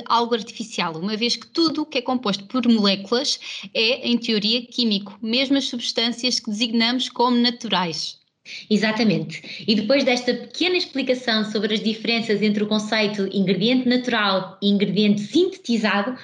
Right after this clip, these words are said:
Speaker 2: podemos então voltar à questão inicial.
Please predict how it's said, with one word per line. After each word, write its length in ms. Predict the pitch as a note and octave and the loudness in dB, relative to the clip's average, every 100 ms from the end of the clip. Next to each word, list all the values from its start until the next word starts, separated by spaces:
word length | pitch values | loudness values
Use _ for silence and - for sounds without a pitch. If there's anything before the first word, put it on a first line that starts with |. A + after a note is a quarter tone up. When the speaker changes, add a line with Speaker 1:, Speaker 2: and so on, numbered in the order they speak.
| - - | -16 -4
Speaker 2:
podemos 320 | A#3 C4 C4 | 0 4 4
então 440 | C#4+ C#4 G#3+ F#3 F#3 | 4 4 0 0 0
voltar 480 | G#3 G#3+ G3 G3 - | 0 0 0 0 -2
à 100 | G#3 | -4
questão 540 | - - A#3 G3+ G3+ - | -4 0 0 2 -2 2
inicial. 640 | G3+ G3+ - F3 D#3 D#3 | 2 2 0 -2 -2 -6